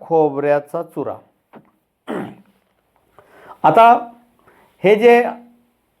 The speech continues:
साहित्य दिलेलं आहे, सर्वप्रथम काय करायचं आहे,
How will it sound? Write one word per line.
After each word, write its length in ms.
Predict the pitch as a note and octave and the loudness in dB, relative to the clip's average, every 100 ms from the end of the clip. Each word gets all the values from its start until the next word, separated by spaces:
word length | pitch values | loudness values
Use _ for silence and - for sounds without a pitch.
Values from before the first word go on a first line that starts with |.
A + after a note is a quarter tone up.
| _ _ _ - | _ _ _ -6
साहित्य 340 | - F#3 F#3 G#3 | 0 0 0 -2
दिलेलं 340 | F3+ F#3+ E3+ | -2 -2 -2
आहे, 140 | G#2 F#2 _ _ _ _ _ - | -4 -8 _ _ _ _ _ 0
सर्वप्रथम 460 | F#3 G3+ G3+ G#3 | 2 2 0 -2
काय 180 | G3 F#3+ | 2 0
करायचं 340 | F#3 F3+ F3 F3 | 0 -2 -2 -4
आहे, 140 | F3+ | -6